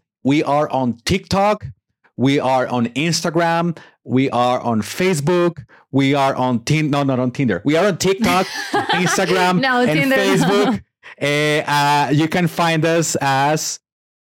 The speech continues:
Speaker 1: at Fluent English Pro. There you are gonna find more tips, more information. You're going to find clips from the podcast.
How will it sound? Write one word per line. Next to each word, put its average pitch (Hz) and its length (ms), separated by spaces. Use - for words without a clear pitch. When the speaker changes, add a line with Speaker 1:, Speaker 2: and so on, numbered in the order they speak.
Speaker 1:
at 139 420
Fluent 143 560
English 131 500
Pro. 180 540
There 139 560
you 131 180
are 123 80
gonna 123 180
find 120 280
more 107 160
tips, 175 520
more 131 120
information. 139 840
You're 127 180
going 127 200
to 120 100
find 113 400
clips 214 480
from 175 220
the 170 80
podcast. 160 640